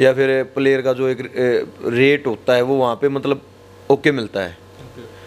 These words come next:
Speaker 1: हाँ, यहाँ पे पंचायती match होते हैं, अच्छा है यहाँ पे, ए, मेरे को पसंद है, actually हरियाणा में खेलना ही पसंद है मेरे को, लेकिन वहाँ पे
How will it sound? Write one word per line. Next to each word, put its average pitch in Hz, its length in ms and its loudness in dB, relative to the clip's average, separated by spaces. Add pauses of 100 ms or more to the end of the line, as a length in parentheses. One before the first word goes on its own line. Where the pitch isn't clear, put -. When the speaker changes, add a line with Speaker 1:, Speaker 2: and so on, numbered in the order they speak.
(140)
Speaker 1:
हाँ, 135 180 0
यहाँ 131 220 2
पे 190 240 2
पंचायती 175 460 -2
match 170 240 -2
होते 151 220 -4
हैं, 151 100 2
अच्छा 151 260 0
है 160 120 2
यहाँ 135 140 -2
पे, 190 260 0
ए, 147 300 2
मेरे 160 160 -2
को 151 80 0
पसंद 151 340 -4
है, 135 340 0
actually 135 360 -2
हरियाणा 120 260 0
में 131 100 -6
खेलना 139 220 2
ही 117 60 0
पसंद 113 280 -6
है 107 60 -2
मेरे 104 160 2
को, 143 220 2 (400)
लेकिन 156 260 2
वहाँ 156 260 0
पे 175 560 2